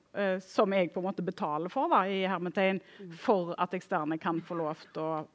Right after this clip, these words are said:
Speaker 1: å produsere innhold. Og den er jo, eh, den, akkurat den står jo under sterkt press, fordi jeg har egentlig ikke råd til det, men for meg har det vært veldig viktig å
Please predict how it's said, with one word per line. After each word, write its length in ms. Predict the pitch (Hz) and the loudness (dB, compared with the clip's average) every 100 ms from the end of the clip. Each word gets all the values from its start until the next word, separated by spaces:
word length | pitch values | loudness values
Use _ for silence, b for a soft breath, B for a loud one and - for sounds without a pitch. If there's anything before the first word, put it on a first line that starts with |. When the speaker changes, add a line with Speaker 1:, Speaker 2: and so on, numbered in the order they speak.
| _ 165 | _ -10
Speaker 1:
å 240 | 156 147 - | -8 -10 -10
produsere 460 | 190 170 175 160 160 | -8 -4 -4 -2 -4
innhold. 340 | 156 156 165 b b b b - | -4 -4 -6 b b b b -4
Og 120 | 208 | 6
den 280 | 247 320 247 | 8 10 8
er 220 | 185 180 | 6 4
jo, 420 | 180 185 196 202 190 b b _ | 4 4 4 4 0 b b _
eh, 340 | - 185 180 180 | -2 -2 0 -4
den, 640 | 196 175 196 233 262 285 | -6 -4 8 8 10 6
akkurat 280 | 240 240 220 | 4 2 4
den 140 | 262 | 6
står 280 | 302 240 196 | 6 6 6
jo 80 | 190 | 4
under 140 | 190 | 2
sterkt 480 | 185 - 190 - - | -4 -2 -2 -2 -12
press, 420 | - 339 - - - | -2 -2 -2 -18 -12
fordi 200 | - 220 | 0 2
jeg 80 | 226 | 6
har 140 | 233 - | 4 4
egentlig 540 | 208 180 185 185 359 | 2 4 0 0 -2
ikke 140 | - 196 | -2 -2
råd 200 | 160 160 | -2 -2
til 80 | 196 | 0
det, 200 | 247 208 196 _ | 2 0 -6 _
men 160 | 220 214 | -6 -4
for 100 | 220 | -4
meg 180 | 196 185 | -2 0
har 120 | 185 | -2
det 80 | 185 | -2
vært 160 | 175 | -4
veldig 200 | 196 175 185 | -4 -6 -6
viktig 280 | - 151 | -8 -6
å 80 | 160 | -4